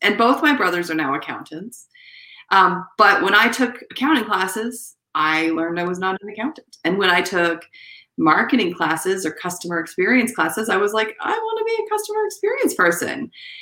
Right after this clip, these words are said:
So I wouldn't know that if I hadn't have taken the classes that I didn't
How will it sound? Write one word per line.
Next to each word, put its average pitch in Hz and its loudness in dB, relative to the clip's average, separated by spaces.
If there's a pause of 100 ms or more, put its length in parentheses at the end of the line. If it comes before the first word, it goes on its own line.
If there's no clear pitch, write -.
(460)
So 233 4 (180)
I 240 4
wouldn't 320 6
know 269 6
that 165 2
if - -6 (160)
I 196 -4
hadn't 190 -2
have 175 -2
taken 185 -6
the 170 -6
classes 165 -8
that 151 -2
I 147 0 (140)
didn't 156 -2